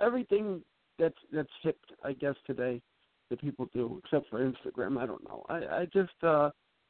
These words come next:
don't have the time to be doing all that. I mean, I, I get why people do it. It's another form of the media, and, you know, it's another social thing, and, you know, that's just, uh, the,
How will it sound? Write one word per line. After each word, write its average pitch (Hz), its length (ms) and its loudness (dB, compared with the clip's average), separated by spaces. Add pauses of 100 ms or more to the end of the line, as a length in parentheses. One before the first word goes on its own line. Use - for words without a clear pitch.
(120)
don't 247 180 8
have 269 140 4
the 202 100 -4 (120)
time 170 560 4
to 147 60 -10
be 131 140 -6
doing 135 260 -2
all 123 100 -2
that. 131 200 -4 (300)
I 214 60 2
mean, 214 240 0 (380)
I, - 220 6 (100)
I 208 220 4
get 214 420 4
why 190 280 4
people 190 260 -4
do 190 260 6
it. 202 180 2
It's - 160 -6
another 160 400 2
form 160 260 2
of 139 120 -2
the 131 100 -2
media, 160 580 0 (180)
and, 127 220 -6 (800)
you 143 140 2
know, 127 240 -4 (180)
it's 139 240 0
another 143 500 6
social 135 460 0
thing, 151 240 2
and, 127 220 -4 (880)
you - 80 4
know, 160 200 6
that's 170 200 2 (160)
just, 175 160 -2 (100)
uh, 156 240 6 (400)
the, 143 300 -2